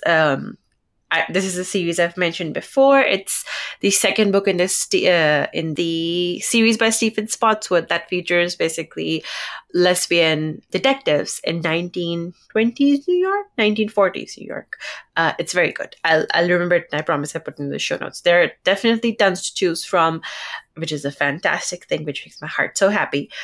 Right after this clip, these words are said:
Uh, but with that, let's move on to our new releases. And this one is also perfectly fitting with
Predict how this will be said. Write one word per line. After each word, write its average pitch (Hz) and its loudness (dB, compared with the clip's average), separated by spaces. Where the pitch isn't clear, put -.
Uh, 180 4
but 190 0
with 190 -2
that, 226 0
let's 220 0
move 233 -4
on 202 0
to 233 2
our 262 4
new 349 6
releases. 180 -4
And 175 0
this 202 -2
one 214 2
is 190 -2
also 190 2
perfectly 220 -2
fitting 160 -4
with 170 -2